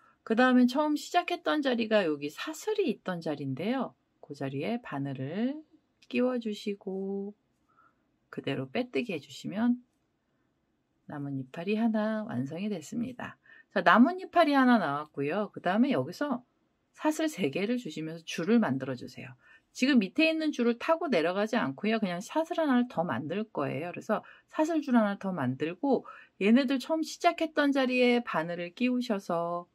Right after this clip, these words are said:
그 자리에 빼뜨기로 묶어주세요. 자, 나뭇잎파리 하나는 달랑거리는 애로 만든 거고요. 그 다음에 지금 고리가 뒤쪽으로 갔잖아요. 나뭇잎파리 앞쪽으로 이렇게 나오게 됩니다. 자, 이 상태로 여기서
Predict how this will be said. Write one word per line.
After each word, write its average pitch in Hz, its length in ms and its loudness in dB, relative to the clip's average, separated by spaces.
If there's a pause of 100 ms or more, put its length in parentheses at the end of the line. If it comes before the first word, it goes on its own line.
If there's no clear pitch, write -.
(180)
그 - 140 -10
자리에 160 540 -4 (560)
빼뜨기로 262 500 -2
묶어주세요. 151 720 -10 (840)
자, 208 140 -2
나뭇잎파리 311 640 6
하나는 277 500 2
달랑거리는 262 800 4
애로 185 200 -4
만든 151 340 -4
거고요. 135 720 -4 (340)
그 226 140 0
다음에 262 320 6
지금 214 240 0
고리가 226 320 4
뒤쪽으로 175 520 -4
갔잖아요. 139 580 0
나뭇잎파리 180 920 -2 (120)
앞쪽으로 151 540 -8
이렇게 127 200 -10
나오게 131 380 -6
됩니다. 135 560 -10 (500)
자, 240 140 6
이 208 120 8
상태로 220 840 4
여기서 156 500 2